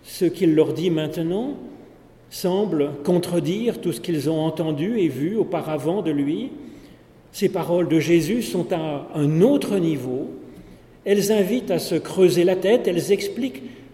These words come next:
par quel cheminement Jésus en est arrivé à être capable de cette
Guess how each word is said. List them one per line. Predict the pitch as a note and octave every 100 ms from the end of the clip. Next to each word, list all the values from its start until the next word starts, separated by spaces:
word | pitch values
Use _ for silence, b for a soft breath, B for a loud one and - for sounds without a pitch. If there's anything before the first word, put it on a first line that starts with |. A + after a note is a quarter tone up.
| - -
par | A3 - -
quel | G#3 F3+
cheminement | - - - A3+ G#3+ G3 F#3+ F#3+ F#3 G#3+ C4+ D4 - - - - - - -
Jésus | D3+ G#3 G3 B3+
en | B3 F#3
est | F#3
arrivé | A#3 F#3 G3 F#3+ B3+
à | F#3+
être | D#3+ - - -
capable | G#3+ C#4+ C#4+ E3+ C#3+ A#2+ G2 - C#3
de | D#3+
cette | - E3+ - -